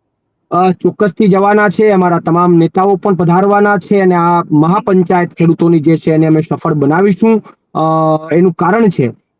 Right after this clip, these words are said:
કારણ કે ખેડૂતો માટેની મહાપંચાયત, ખેડૂતોના મુદ્દાઓની વાત, અ, ક્યારેય દબાવવાની નથી. રાજુભાઈની અટક કરીને તમે એવું માનતા હોય કે ખેડૂતોનો અવાજ દબાઈ જશે,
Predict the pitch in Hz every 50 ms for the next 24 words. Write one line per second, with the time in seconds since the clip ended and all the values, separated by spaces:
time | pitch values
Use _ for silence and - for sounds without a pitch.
0 | - - 180 190 185 170 208 220 226 226 233 233 214 165 - _ - 156 - -
1 | - 175 190 190 180 233 214 202 202 170 214 214 214 202 185 165 160 165 190 185
2 | - 190 180 180 180 165 - 202 196 208 214 208 - - 180 175 175 175 190 185
3 | 185 165 143 143 156 156 175 175 180 190 185 175 156 123 143 160 175 190 165 -
4 | _ _ _ _ _ _ _ - - 160 160 160 160 160 165 - - 170 165 185
5 | 208 190 180 185 196 202 208 208 208 208 185 180 214 208 180 160 156 156 175 165
6 | 170 175 185 175 156 156 - 180 175 - 180 175 170 165 160 - 160 156 160 160
7 | 160 160 147 139 143 156 175 - - 214 190 156 143 123 107 - - - _ _
8 | _ - 170 170 165 160 156 151 143 117 - - 175 170 170 170 180 170 165 147
9 | 151 170 175 170 139 143 139 160 185 202 175 185 160 - 160 135 120